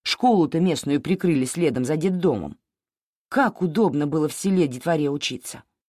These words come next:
Я и сама тут девять классов отсидела". На лице женщины появилась блаженная улыбка.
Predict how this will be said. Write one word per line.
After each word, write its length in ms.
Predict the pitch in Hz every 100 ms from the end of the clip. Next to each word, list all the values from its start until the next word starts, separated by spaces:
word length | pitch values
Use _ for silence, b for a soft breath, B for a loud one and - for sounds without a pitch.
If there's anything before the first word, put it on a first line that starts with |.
| _ _ -
Я 200 | 185 180
и 60 |
сама 400 | 180 190 175 202
тут 160 | 208 190
девять 300 | 190 208 -
классов 380 | 214 202 190 202
отсидела". 640 | - 202 175 190 185 170 _ _ _ _ _ _ _ _ _ _
На 120 | 120 120
лице 320 | 113 - 117
женщины 520 | 104 147 160 151 143
появилась 500 | - 110 107 120 110
блаженная 600 | 101 113 104 107 104 107
улыбка. 460 | 101 92 - -